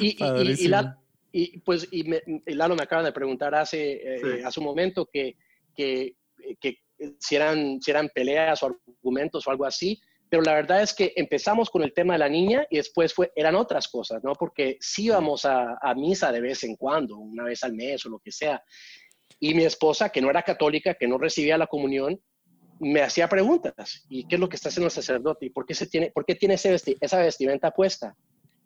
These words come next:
Speaker 1: ¿Y, y, y, y qué es lo que está haciendo? ¿Y por qué? ¿Y la hostia, eso qué es?".
Speaker 2: Hmm.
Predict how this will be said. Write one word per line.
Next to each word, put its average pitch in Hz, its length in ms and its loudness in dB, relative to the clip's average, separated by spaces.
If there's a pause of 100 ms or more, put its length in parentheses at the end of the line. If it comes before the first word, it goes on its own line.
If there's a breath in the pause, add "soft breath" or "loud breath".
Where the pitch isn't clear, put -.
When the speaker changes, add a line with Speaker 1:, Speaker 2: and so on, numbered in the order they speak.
Speaker 1:
¿Y, 160 180 -2
y, 170 280 -2
y, 156 380 -4 (240 soft breath)
y 160 140 -4
qué 196 100 2
es 185 60 0
lo 220 100 4
que 190 100 0
está 175 180 -2
haciendo? 208 440 2
¿Y 147 60 0
por 147 220 -4
qué? 175 160 -2
¿Y 165 80 4
la 170 140 6
hostia, 208 400 2
eso 185 180 -4
qué 202 320 4
es?". - 240 -8 (640 soft breath)
Speaker 2:
Hmm. 127 140 -6